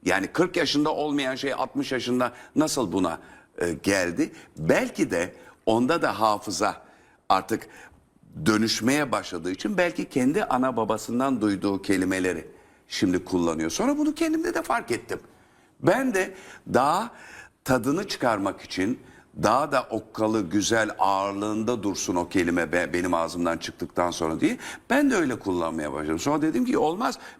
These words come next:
ben yayıncılık yapıyorum, bu-, bunu böyle kullanamam. Ya olmaz. Aman ha dedim kendi kendime.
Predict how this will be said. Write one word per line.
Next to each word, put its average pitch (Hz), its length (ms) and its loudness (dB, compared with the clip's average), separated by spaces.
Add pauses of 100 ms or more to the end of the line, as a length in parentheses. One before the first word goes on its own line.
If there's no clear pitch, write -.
ben 117 100 4
yayıncılık 135 540 -2
yapıyorum, 147 540 -2
bu-, 67 260 -4
bunu 101 280 2
böyle 107 240 2
kullanamam. 185 540 0 (380)
Ya - 120 2
olmaz. 147 520 2 (880)
Aman 139 280 4
ha 113 320 2
dedim 98 280 0
kendi 98 340 -2
kendime. 98 500 0